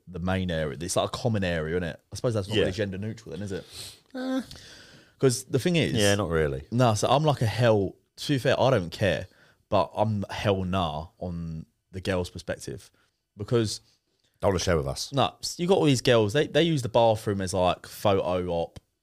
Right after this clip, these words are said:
Speaker 2: Yeah.
Speaker 1: girly boomerangs and f-, whatever God knows goes on in there. We just use it to shit and piss.
Speaker 2: Yeah.
Speaker 1: So the girls are in there. Imagine this: get a bunch of girls doing all their makeup and having, all laughing, joking, "Oh, how good's tonight? Brilliant. Oh, I love your dress."
Speaker 2: Does my bum look big in this?
Speaker 1: Yeah,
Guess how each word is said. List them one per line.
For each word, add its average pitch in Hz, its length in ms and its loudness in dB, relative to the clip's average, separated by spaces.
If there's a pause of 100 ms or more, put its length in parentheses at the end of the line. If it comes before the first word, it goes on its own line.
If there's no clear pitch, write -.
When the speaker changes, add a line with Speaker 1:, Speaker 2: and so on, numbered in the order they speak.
(140)
Speaker 2:
Yeah. 73 200 -6 (500)
Speaker 1:
girly 98 440 2 (120)
boomerangs 90 800 -4
and 85 320 -6
f-, - 280 -20
whatever 95 440 -2
God 85 220 -4
knows 82 200 -8
goes 85 280 -6
on 85 140 -8
in 78 100 -12
there. 76 220 -12 (960)
We 139 200 4
just 117 200 -2
use 104 200 2
it - 80 -8
to - 80 -10
shit - 220 -4
and 82 80 -10
piss. - 460 -8 (440)
Speaker 2:
Yeah. - 140 -4
Speaker 1:
So 107 220 4 (300)
the 98 60 -14
girls 156 340 4
are 117 60 4
in 110 100 2
there. 95 300 2
Imagine 123 240 0
this: 110 180 -2
get - 120 -4
a - 40 -14
bunch 123 160 -4
of 104 60 -10
girls 101 260 2
doing 117 180 0
all 107 40 -2
their 107 100 0
makeup 95 520 -6
and 90 240 -8 (120)
having, 95 280 -6 (240)
all 107 140 -6
laughing, 92 400 -4
joking, 95 340 -6
"Oh, 95 140 -6
how 101 180 -8
good's 98 240 -8
tonight? 92 380 -10
Brilliant. 90 280 -6
Oh, 95 40 -6
I 95 40 -6
love 92 140 -6
your 90 80 -12
dress." 92 400 -4
Speaker 2:
Does - 100 -6
my 110 60 2
bum 104 180 2
look 95 120 -4
big 95 120 -2
in 95 60 -8
this? 101 160 2
Speaker 1:
Yeah, - 240 0